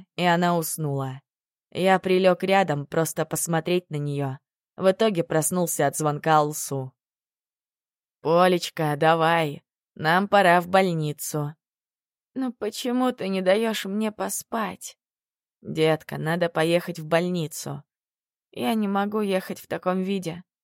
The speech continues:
Я грязная. Мне надо в душ». «Тогда давай я помогу тебе принять душ».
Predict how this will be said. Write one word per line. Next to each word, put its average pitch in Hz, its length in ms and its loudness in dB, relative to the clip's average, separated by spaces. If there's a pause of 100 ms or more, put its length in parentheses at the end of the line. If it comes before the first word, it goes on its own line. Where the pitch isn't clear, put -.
(140)
Я 185 440 -4 (200)
грязная. 208 760 0 (440)
Мне 208 260 2
надо 196 300 2
в 208 60 -4
душ». 160 400 -6 (880)
«Тогда 175 360 2
давай 190 320 6
я 160 100 0
помогу 160 400 -4
тебе 160 260 -6
принять 165 440 -4
душ». 139 380 -8